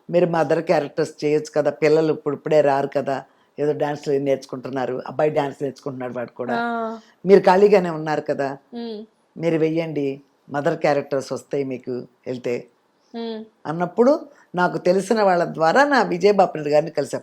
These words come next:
Speaker 1: ఫస్ట్ ఫస్ట్.
Speaker 2: ఓ, విజయబాపిరెడ్డి గారా?
Speaker 1: ఆ.
Speaker 2: ఓకే. ఉమ్.
Speaker 1: విజయబాపిరెడ్డి గారి సినిమాలే చేశాను నేను మూడో ఎన్నో వరుసగా.
Speaker 2: ఉమ్.
Speaker 1: ఆయనది చేస్తున్నప్పుడు ఇద-, అక్కడ చూశారు సత్యనారాయణ గారు నన్ను, దొంగ కోళ్ళు.
Speaker 2: ఆహా, దొంగ కోళ్ళు.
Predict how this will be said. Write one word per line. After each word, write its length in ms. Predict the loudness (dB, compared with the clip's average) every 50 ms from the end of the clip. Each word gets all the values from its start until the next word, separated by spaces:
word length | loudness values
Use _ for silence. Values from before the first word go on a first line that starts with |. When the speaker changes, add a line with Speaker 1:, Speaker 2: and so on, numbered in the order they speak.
| -8
Speaker 1:
ఫస్ట్ 220 | -12 -12 _ -16 -12 -10 -10
ఫస్ట్. 280 | -10 -12 _ -20 -20 -20 _ _ _ _ -10 -6
Speaker 2:
ఓ, 300 | -2 -2 0 0 0 -2
విజయబాపిరెడ్డి 680 | -2 -4 -4 -2 0 0 0 -2 -2 -6 -8 -4 -4
గారా? 180 | -2 -2 -2
Speaker 1:
ఆ. 340 | -2 -4 -4 -6 -6 -6 -6
Speaker 2:
ఓకే. 260 | -8 -8 -10 -12 -14 -14 -14 -16
ఉమ్. 180 | -14 -14 -16 -10 -6
Speaker 1:
విజయబాపిరెడ్డి 640 | -4 -2 4 6 6 8 8 8 6 6 4 2 4
గారి 160 | 6 6 6
సినిమాలే 540 | 4 2 -2 -2 -2 0 2 4 4 4 4 4 2
చేశాను 300 | 0 0 0 -6 -8 -8
నేను 160 | -10 -12 -12
మూడో 240 | -8 -6 -4 -2 -2
ఎన్నో 220 | -2 -4 -6 -14 -20 _ _ -12
వరుసగా. 400 | -12 -12 -12 -12 -12 -10 -10 -12 -14 _ _ _ _ _ -14
Speaker 2:
ఉమ్. 440 | -12 -10 -10 -8 -8 -10 -12 -12 -16 _ _ _ _ _ _ _ _ _ -2
Speaker 1:
ఆయనది 420 | 2 2 4 4 4 4 6 6
చేస్తున్నప్పుడు 680 | 8 6 6 4 2 0 0 0 -2 -2 -4 -2 0 4 6 6 8 6 6 4 4 2 0 0 -2 -4 -6 _ _ _ _ _ _ _ _ -6
ఇద-, 760 | -4 -2 -2 0 -2 -2 -2 -2 -4 -4 -4 -6 -8 -10 -12 -10 -8
అక్కడ 200 | -6 -2 0 0
చూశారు 440 | 0 0 0 -2 2 4 4 4 4
సత్యనారాయణ 440 | 4 2 0 2 2 0 0 2 2
గారు 120 | 2 2
నన్ను, 260 | 0 -2 -6 -6 -8 -8 -4
దొంగ 220 | -4 -2 0 0 -2
కోళ్ళు. 400 | 0 0 0 0 0 0 -4 -8 -10 _ _ _ _ _ _ _ _ _ _ _ _ _ _ _ _ -8
Speaker 2:
ఆహా, 360 | -6 -4 -2 0 0 0 0
దొంగ 280 | 0 0 -2 -2 -2 -4
కోళ్ళు. 420 | -4 -2 0 0 0 -2 -4 -8